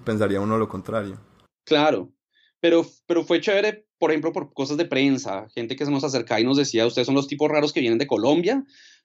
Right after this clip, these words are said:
Speaker 2: Eh, Spielbox nos saca un, un artículo
Speaker 1: Sí,
Speaker 2: que
Speaker 1: ¿en cuál, en qué número, qué nota?
Speaker 2: Uf, no me acuerdo en qué número, pero yo, ah, lo, lo que,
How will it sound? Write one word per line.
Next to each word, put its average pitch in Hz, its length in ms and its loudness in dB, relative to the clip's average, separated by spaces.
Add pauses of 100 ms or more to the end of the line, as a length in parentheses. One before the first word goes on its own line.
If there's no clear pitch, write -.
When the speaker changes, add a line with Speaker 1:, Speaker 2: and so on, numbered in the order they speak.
(140)
Speaker 2:
Eh, 117 440 -6
Spielbox 143 600 2
nos 135 140 0
saca 147 280 0
un, 147 340 0
un 143 140 -4
artículo 139 640 -4 (240)
Speaker 1:
Sí, - 220 -2
Speaker 2:
que 143 260 4
Speaker 1:
¿en 131 100 0
cuál, 131 280 4
en 123 100 -2
qué 117 160 -2
número, 117 340 0
qué 101 140 -8
nota? 117 300 -6
Speaker 2:
Uf, 92 180 -12
no 117 80 -10
me - 60 -18 (180)
acuerdo 123 280 0
en 123 100 -2
qué 127 160 -2
número, 120 420 2
pero 120 300 2 (240)
yo, - 160 2 (260)
ah, 151 160 -2
lo, 151 220 0
lo 151 100 2
que, 143 220 2